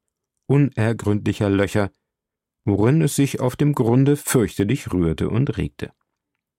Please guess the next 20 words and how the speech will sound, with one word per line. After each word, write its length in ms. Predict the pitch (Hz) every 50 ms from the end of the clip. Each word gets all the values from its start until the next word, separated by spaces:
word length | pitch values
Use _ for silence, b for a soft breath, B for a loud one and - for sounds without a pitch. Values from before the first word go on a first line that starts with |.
| _ _ _ _ _ _ _ _ _ _ _ _ -
Mein 260 | 98 95 98 107 95
Pulsschlag 560 | - - 233 233 - - - 165 165 165 165
stockte, 600 | - - - - 175 170 165 - - 113 110 - - _ _ _ _ _ _ _ _ _ _ _ _ _ _
wenn 160 | - 98 101
sich 220 | 90 101 92 - -
mir 380 | 101 98 101 104 101 98 - -
enorme 540 | - 104 101 104 120 139 151 143 131 120 107
Fühlhörner 840 | - - - 151 165 180 156 113 87 92 101 95 101 101 101 104
in 80 | 110 110
den 180 | 98 98 98 92
Weg 200 | 107 110 - -
streckten 600 | - - - - 117 113 - _ - 120 107 - _ _ _ _ _ _ _ _ _ _
oder 540 | - 98 95 98 85 90 90 90 90 95 85
im 200 | 101 104 104 98
Dunkel 300 | 107 143 170 160 139 123
der 200 | 117 120 110 95
Höhlungen 520 | 98 120 123 123 117 117 113 117 117 113 -
erschreckende 720 | - 107 95 - - - - 107 113 - - 113 104 110
Scheren 540 | 117 - - 107 95 90 82 80 87 90 82
klafften. 540 | - - 92 92 87 - - - - 87